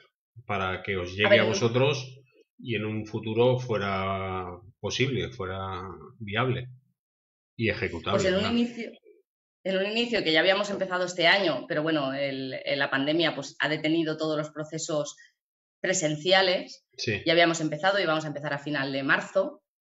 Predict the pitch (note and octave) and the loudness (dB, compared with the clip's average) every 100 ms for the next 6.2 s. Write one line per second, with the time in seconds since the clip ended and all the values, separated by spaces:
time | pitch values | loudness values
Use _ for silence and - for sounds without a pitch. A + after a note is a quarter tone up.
0 | _ - F#3+ F#3+ F#3+ F#3+ F#3 - F#3+ F#3 | _ 2 6 8 8 6 4 0 2 4
1 | G3+ G#3 G#3 F#3+ F3+ E3 E3 D#3 D3+ D#3 | 6 6 4 0 -2 -2 0 0 0 2
2 | G#3+ G#3+ G3+ G#3 F3+ F3 - D#3 G3 G3+ | 2 4 2 2 0 0 0 0 0 -2
3 | G#3+ F3+ E3 - D3 D3+ F#3 D#3+ D#3 F#3 | 0 -2 -2 -2 -2 -2 -4 -2 0 0
4 | G3 F3 D3+ D3+ F3+ G#3+ - - - D3 | 0 -2 -6 -6 0 0 -2 -8 -8 -6
5 | - F3 - D#3+ E3 D#3+ D3+ D3+ D3 C#3 | -6 -6 -4 -4 -2 -2 -4 -4 -6 -8
6 | D3+ F3+ | -2 0